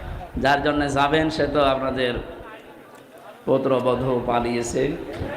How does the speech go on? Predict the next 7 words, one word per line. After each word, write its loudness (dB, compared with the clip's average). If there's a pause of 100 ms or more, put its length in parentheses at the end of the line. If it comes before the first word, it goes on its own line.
(960)
আটশো 0
পঞ্চাশ 2
বছর 2
আগে 2
পালিয়েছিল 0
লক্ষণ 0
সেন, -8